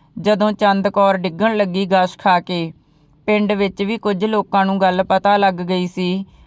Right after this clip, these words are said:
ਉਸ ਦੇ ਘਰ ਜਾਣ ਦੀ ਤੇ ਘੁਸਰ-ਮੁਸਰ ਹੋ ਰਹੀ ਸੀ। ਤਾਈਓ ਸਵੇਰੇ ਹੀ, ਪਰ ਰਹਿਮਤ ਪਿੱਛੇ ਸਵਾਲ ਛੱਡ ਗਈ ਸੀ ਕਿ ਉਹ ਮਾਨਸਿਕ ਤੌਰ 'ਤੇ ਠੀਕ ਨਾ ਹੋਣ ਕਰਕੇ ਚਲੀ ਗਈ ਸੀ,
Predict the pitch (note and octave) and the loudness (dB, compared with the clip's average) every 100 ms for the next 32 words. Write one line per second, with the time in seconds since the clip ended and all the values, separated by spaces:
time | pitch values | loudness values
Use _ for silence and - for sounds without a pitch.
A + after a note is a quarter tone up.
0 | - G#3 G3+ G3+ A3+ A#3+ A#3 G#3 F#3+ F#3 | -8 -6 -4 -2 0 2 2 2 4 4
1 | F3+ F3 F#3 G3+ - _ _ G#3+ G#3 - | 2 -2 -4 -6 -10 _ _ -4 -2 -2
2 | A#3+ A3 G#3 A3 A3 G3+ G3+ F#3 F#3 G3 | -2 0 0 0 0 0 2 2 2 2
3 | F3+ F#3+ F3+ D#3 - _ _ _ G#3 G3+ | -2 -2 -4 -4 -12 _ _ _ 2 2
4 | A3 A#3 G#3+ G3 F#3+ F#3 G3+ G3+ F3 - | 0 -2 -2 0 0 0 0 -2 -4 -8
5 | _ _ - G#3 G3 G3+ G3+ A3 A3 G#3 | _ _ 0 2 4 2 2 -2 -4 -6
6 | F#3+ G#3+ G3+ G3 G3 - _ _ - G#3 | -4 0 0 0 -2 -10 _ _ -2 4
7 | G#3 A3 - G3+ F3+ F3+ F#3 F3+ F#3+ E3+ | 4 2 0 0 0 0 -2 -2 -4 -4
8 | D#3 _ _ _ _ - G#3 G3+ G#3+ A3+ | -6 _ _ _ _ -2 2 4 2 2
9 | G3 F#3+ G#3 G3+ G#3 G3 F#3+ F#3 G#3 - | 2 2 -2 -4 0 2 2 0 -4 -2
10 | G3 F#3 G3+ G3 G3+ G3 F#3+ G3 F#3+ G#3+ | -4 -2 2 2 2 0 0 0 -2 -2
11 | G#3 G#3+ G#3 G3+ G3+ G3+ G#3 G3+ G#3 | -2 0 0 0 0 -2 -4 -4 -4